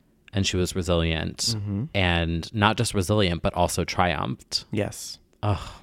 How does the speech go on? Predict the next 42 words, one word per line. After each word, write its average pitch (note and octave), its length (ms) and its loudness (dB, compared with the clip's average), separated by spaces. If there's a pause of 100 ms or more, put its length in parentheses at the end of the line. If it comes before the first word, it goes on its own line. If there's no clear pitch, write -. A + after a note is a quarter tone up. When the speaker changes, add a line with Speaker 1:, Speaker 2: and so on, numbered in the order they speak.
(380)
Speaker 2:
I A#2 40 0
mean, A2 140 4
that G#2+ 240 4
record, G#2 420 2
the G#2+ 160 2
For A#2+ 200 2
the A#2 80 6
Record G2+ 320 4
documentary F#2+ 500 0
really F#2 360 0
kind A#2 220 -4
of G#2+ 80 -6
seals - 280 -4
the - 80 -4
deal B1 180 0
for - 180 -2
a A2 80 0
lot A2+ 140 0
of G2+ 80 -4
fans G2 380 -2
as F#2 80 -6
far F#2 200 0
as, F#2 140 -2
like, F#2+ 160 -6 (400)
why G2+ 280 6
we F#2+ 280 0 (240)
held G2 300 4
on F#2 320 2 (200)
through G#2+ 180 2
the F#2+ 100 2
darkest - 560 0
of - 100 -6
times. G#2 500 -4
Speaker 1:
It's - 140 -10
true. F2 360 2
Speaker 2:
It's F2+ 160 -6
just - 200 -6
like, G2 300 -6
that's - 260 -6
our F#2 140 0
girl. - 340 -4 (1040)
Queen. D3 460 0